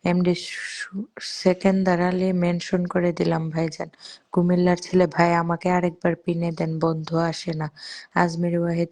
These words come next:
টেপ টেপ। পপি মৃধা, কোনো অভিযোগ হবে না, রাইট আপু। শহীদুল ইসলাম শহীদ, ধন্যবাদ। হোসেন ভাই, আগেই যুক্ত।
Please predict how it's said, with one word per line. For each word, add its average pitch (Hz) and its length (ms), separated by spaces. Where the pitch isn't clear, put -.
টেপ 175 160
টেপ। 175 140
পপি 180 300
মৃধা, 180 500
কোনো 175 420
অভিযোগ 175 400
হবে 160 200
না, 156 220
রাইট 160 400
আপু। - 340
শহীদুল 185 480
ইসলাম 180 320
শহীদ, 196 320
ধন্যবাদ। 170 560
হোসেন 185 380
ভাই, 170 220
আগেই 175 380
যুক্ত। 180 440